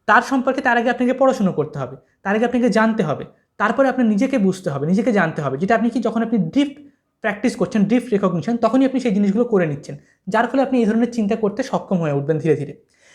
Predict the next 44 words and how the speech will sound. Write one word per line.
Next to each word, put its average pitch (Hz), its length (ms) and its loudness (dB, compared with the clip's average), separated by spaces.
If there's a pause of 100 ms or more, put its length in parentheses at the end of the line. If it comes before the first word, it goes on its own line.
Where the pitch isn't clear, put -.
(140)
কিন্তু 294 200 2
সব, - 320 -4
সর্বোচ্চ 269 600 2 (140)
কত 240 180 0
দূর 285 340 2
পর্যন্ত 240 340 -2
আমরা 226 160 0
আমাদের 220 200 2
মনকে 196 260 2
বিক্ষেপ 190 380 -2
করতে - 200 -2
পারি 185 200 -2 (260)
সেলফ 247 300 2
রিফ্লেকশনের 180 460 -2
সময়? 135 280 -8 (400)
সব 269 300 -2
থেকে - 380 -2 (140)
দূরে 208 300 4
আমরা 180 140 2
যেখানে 208 260 0
মনকে 202 220 2
বিক্ষেপ 190 320 -2
করতে - 200 -6
পারি, 170 100 0
সেটা 202 220 -2
আর 180 60 0
কিছুই 208 260 -2
নয়, 180 120 -2
এটা - 220 -8
হচ্ছে 196 220 -6
ঈশ্বর, - 340 -2 (300)
অর্থাৎ 185 240 0 (100)
গড, 175 240 4 (340)
আল্লাহ 170 320 0 (120)
বা 180 80 0
ভগবান, 160 420 0 (160)
যাই 170 200 0
বলুন 143 240 -2
আপনি। - 280 -12 (420)
Now, 247 140 2 (480)
অর্থাৎ - 380 -2
প্রশ্ন 269 440 0
এটা 277 220 0
নয় 269 240 2